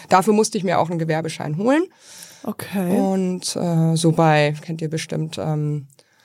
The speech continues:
Speaker 1: bei Konzerten, wenn man da so, ähm, reinkommt, stehen dann am Eingang immer so Leute, die einem Flyer in die Hand drücken für,
Speaker 2: Ja.
Speaker 1: für kommende, ähm, Konzerte und
Speaker 2: <laughs> Für das
Speaker 1: Veranstaltungen.
Speaker 2: Konzert auf
Speaker 1: Theater, Flyer und so weiter. Nee, von dem Club, wo du bist oder von dem, von der,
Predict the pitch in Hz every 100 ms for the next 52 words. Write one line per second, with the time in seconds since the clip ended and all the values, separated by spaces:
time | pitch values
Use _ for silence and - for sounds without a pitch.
0 | _ _ _ _ _ _ _ _ _ 160
1 | 156 - 165 - 165 156 160 160 156 147
2 | 151 151 147 151 156 151 147 165 165 170
3 | 196 - 165 165 - 165 156 151 156 -
4 | 151 175 165 165 156 147 151 160 156 -
5 | 160 160 160 156 156 151 151 160 151 -
6 | 160 156 151 - 165 147 220 220 202 349
7 | - _ _ - - 151 147 - 165 160
8 | 151 151 147 151 - _ _ - 156 147
9 | 143 143 151 - 151 - 165 165 160 -
10 | 156 - - 254 - 277 254 160 262 -
11 | - 180 190 208 170 170 160 185 165 170
12 | 160 180 - 160 156 190 175 175 190 185
13 | 185 185 - 196 - 175 175 170 185 185
14 | - 160 165 165 165 165 - 170 160